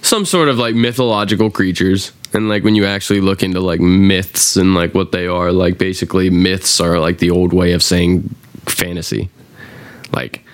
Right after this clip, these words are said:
yeah, you kinda tie in, like, with, like, with old cultures and stuff, you do tie in religion with myths a lot, but,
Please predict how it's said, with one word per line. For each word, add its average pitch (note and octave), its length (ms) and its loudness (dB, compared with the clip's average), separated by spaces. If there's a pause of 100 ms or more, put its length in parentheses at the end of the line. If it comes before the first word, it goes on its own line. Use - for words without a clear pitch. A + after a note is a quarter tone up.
(640)
yeah, F#2+ 260 2
you F#2+ 220 0
kinda G#2 420 -6
tie G2+ 280 -4
in, F#2+ 280 0
like, F2+ 220 0
with, F#2+ 120 0 (420)
like, B2 140 -2
with C3+ 100 -2
old C3+ 180 0
cultures A2 400 0
and G#2+ 100 2
stuff, G#2+ 260 -2
you G2+ 80 4
do G2+ 160 4
tie G2 180 -2
in F#2+ 180 -4
religion F#2+ 680 2 (180)
with G2+ 220 0
myths G2 520 0 (320)
a F#2+ 80 -2
lot, F#2+ 440 -2
but, E2+ 400 -2